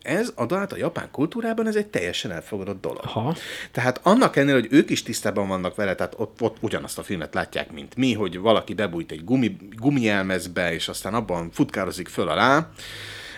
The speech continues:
Speaker 1: Ö, azt ők tudják, tudják, milyen a jó C G I, de az őket nem érdekli, mert hogy egy Godzilla filmet néznek, és abban nekik ez egy teljesen elfogadott dolog, hogy ilyen,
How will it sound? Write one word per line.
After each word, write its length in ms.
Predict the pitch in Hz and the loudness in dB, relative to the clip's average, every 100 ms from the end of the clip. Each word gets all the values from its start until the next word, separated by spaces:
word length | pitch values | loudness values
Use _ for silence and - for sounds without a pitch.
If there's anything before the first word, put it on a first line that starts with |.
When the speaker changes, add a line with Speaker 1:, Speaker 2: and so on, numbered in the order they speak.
| - | -12
Speaker 1:
Ö, 60 | - - - - - - - _ - _ _ - | -10 -10 -12 -20 -20 -20 -20 _ -20 _ _ -6
azt 240 | - - 113 | -4 -2 -4
ők 100 | - | 0
tudják, 560 | 156 156 80 98 - - _ - _ - | 0 2 0 0 -2 -14 _ -20 _ 6
tudják, 360 | 160 147 95 | 6 8 2
milyen 160 | 107 95 | 0 0
a 60 | |
jó 120 | 87 85 | 0 0
C 120 | - | -2
G 180 | 85 - | -4 -6
I, 340 | 80 87 117 - | -2 -2 -2 -2
de 120 | 117 | -2
az 100 | 117 | 0
őket 240 | 120 120 | 0 0
nem 140 | 160 127 | 0 0
érdekli, 440 | 107 104 123 - 135 | 0 2 0 0 -2
mert 140 | 131 | 0
hogy 140 | 131 | 0
egy 120 | 120 123 | -2 0
Godzilla 380 | 151 101 92 | 0 0 -4
filmet 340 | - 104 90 - | -4 -4 -4 -4
néznek, 400 | 135 202 214 - | -4 -2 -4 -6
és 140 | - - | -6 -4
abban 280 | 196 202 | -2 0
nekik 280 | 220 214 202 | 2 0 0
ez 100 | 196 | 2
egy 80 | 190 | 4
teljesen 320 | 139 98 113 | 4 4 2
elfogadott 400 | 98 - 85 87 | -2 -4 -6 -2
dolog, 240 | 113 117 113 | 2 2 2
hogy 160 | 117 | -2
ilyen, 300 | 113 98 87 | 0 -2 -4